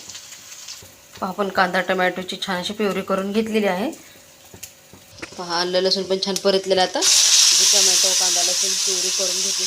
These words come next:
ते ॲड करूया. छान याला परतून घेऊया. पहा, आता आपण मसाले ॲड करून घेऊया. पहा, मसाल्यामध्ये मी घेतलेला आहे मीठ,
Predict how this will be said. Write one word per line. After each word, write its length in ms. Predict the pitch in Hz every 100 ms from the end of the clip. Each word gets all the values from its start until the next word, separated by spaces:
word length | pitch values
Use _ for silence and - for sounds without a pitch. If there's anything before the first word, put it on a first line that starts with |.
| -
ते 80 | 196
ॲड 160 | 180 175 175
करूया. 260 | 180 - 190 - - - - - - - - - - - - - - - - 185
छान 260 | 180 202 185
याला 200 | 180 196 - - - -
परतून 320 | 214 - 196
घेऊया. 420 | 202 233 196 190 370 - - - - - - - - - - - - -
पहा, 100 | 185
आता 160 | 185
आपण 220 | 190 254 330
मसाले 400 | 269 185 196 196
ॲड 120 | 196
करून 260 | 196 190 185
घेऊया. 140 | 208
पहा, 140 | 214 190
मसाल्यामध्ये 600 | 185 185 190 185 185 185
मी 140 | 185
घेतलेला 400 | 185 180 185 180
आहे 160 | 175 226 - - - - - - - - - - -
मीठ, 420 | 190 180 208